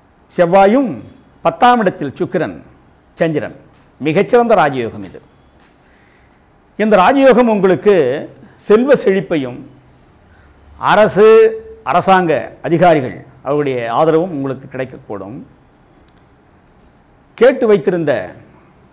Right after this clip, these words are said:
கடன் உங்களுக்கு கிடைக்கும். வங்கியில்,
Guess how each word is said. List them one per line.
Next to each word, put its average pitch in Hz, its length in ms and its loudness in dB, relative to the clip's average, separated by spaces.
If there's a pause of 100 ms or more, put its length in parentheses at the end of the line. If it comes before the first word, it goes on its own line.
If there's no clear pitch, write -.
(280)
கடன் 185 280 0 (100)
உங்களுக்கு 151 400 -4
கிடைக்கும். 113 380 -10 (1900)
வங்கியில், 220 460 2